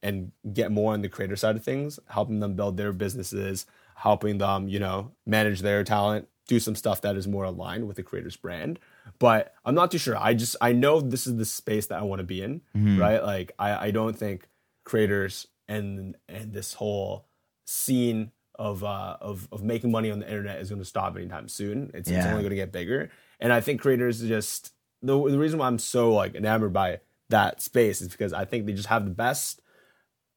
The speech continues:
Speaker 1: most direct relationship with the audience, right? They're able to push whatever they want as a message, whatever, like, their worldview is, whatever they wanna spread to the world the best.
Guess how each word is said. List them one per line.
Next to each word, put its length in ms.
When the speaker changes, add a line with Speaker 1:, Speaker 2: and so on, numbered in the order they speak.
Speaker 1:
most 300
direct 400
relationship 680
with 320
the 100
audience, 480
right? 240
They're 120
able 240
to 80
push 360
whatever 380
they 120
want 260
as 180
a 60
message, 500
whatever, 400
like, 240
their 220
worldview 540
is, 140
whatever 340
they 140
wanna 220
spread 280
to 80
the 80
world 340
the 80
best. 600